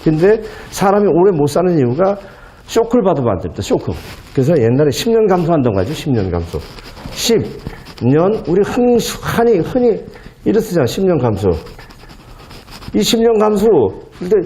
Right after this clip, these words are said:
십 년 한 번 쇼크를 받고 충격을 받으면 십 년이 말 그대로 명이 감해지는 거야. 근데 특히 옛날에는 엄-, 놀라는 일도 많고 전쟁도 있고 도둑들도 끓고 억울한 일도 많고 하는데 그렇게 하는데 쇼크 받는 십 년 감소가 많은 데다가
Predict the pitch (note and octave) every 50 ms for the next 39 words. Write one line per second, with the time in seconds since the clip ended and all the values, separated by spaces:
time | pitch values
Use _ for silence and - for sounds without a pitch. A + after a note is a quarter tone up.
0 | - - - - - - - - - B3+ B3+ B3+ B3+ B3+ B3 A#3+ A#3 A3+ A#3 A#3
1 | A#3+ G#3 - - - - - G3+ A3 A#3 A#3+ A3+ - - A#3+ A3+ A3+ - A3+ A#3
2 | A3+ - - - D#3 F#3 F3+ A3 G#3+ - - A#3+ A#3 G#3+ A3 A3 F#3+ F#3+ F#3+ G#3
3 | F#3 - - A#3+ A#3 A3 A3 A3 A3 A3 A3 F#3+ - - - C#3 C#3+ D#3 F#3 F#3+
4 | F#3 F#3+ G3+ F#3 C#3 A2 G2+ A#2+ C3+ D#3 F#3+ G#3+ G3 - - C3 C#3 E3 F3 C#3+
5 | C#3 C3 C3+ C3+ C#3+ C3 G2+ F#2 G2+ - - - - - - - - - - -
6 | - - - - - B3 A3+ A3 A3 - - A3+ G#3 A#3+ A#3 F#3 E3+ F#3 G3 G#3+
7 | G#3 A3+ A3+ A3 G#3+ F3+ - - - - D3+ G3 F#3+ - - E3+ D#3+ F3 F#3+ G3+
8 | A3 A3+ A3 A3 G#3 F#3+ F3+ F#3 G#3+ G#3 G#3 F#3+ G3 - G#3 - - E3 F3 F3+
9 | F#3 G#3 G3+ F#3+ F#3+ G3+ G3+ G3+ G#3 - F3 E3 F3+ F3 E3 G#3 F#3 F#3 F#3 -
10 | D#3 D#3 G#3 - - - G3+ G3+ G3 D3+ D#3 E3 F3+ F#3+ G3+ G3 G3 G3 F#3+ G3+
11 | G3 F#3+ F3+ F3+ F3+ - G3+ F#3+ F#3+ C#3 D#3 F3+ F#3 F3+ F3 F3 F#3 F3+ F3+ E3
12 | D#3+ D#3+ - G3 F#3 F3+ E3+ - - F#3 F#3 F3+ F3 E3+ E3 F3+ G3 F#3+ - C4
13 | A#3+ - - - F#3+ D#3+ D#3 D3 D#3 E3 F3 F3+ F3 - F3 E3+ E3+ F3 E3+ D3+
14 | C3 C3+ C3 D#3+ E3 D3 A#2+ A2+ B2 B2+ C3+ B2+ C3 D3 E3 E3+ C#3+